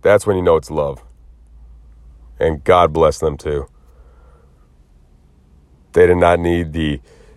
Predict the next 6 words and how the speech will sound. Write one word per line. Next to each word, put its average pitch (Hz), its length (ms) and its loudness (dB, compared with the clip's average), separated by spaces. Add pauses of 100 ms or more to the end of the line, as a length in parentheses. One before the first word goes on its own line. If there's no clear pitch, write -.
(280)
the 71 600 -10 (100)
opinions 87 880 -2
or 73 460 0
the 71 400 -8 (320)
satisfaction 85 840 2
from 76 220 -6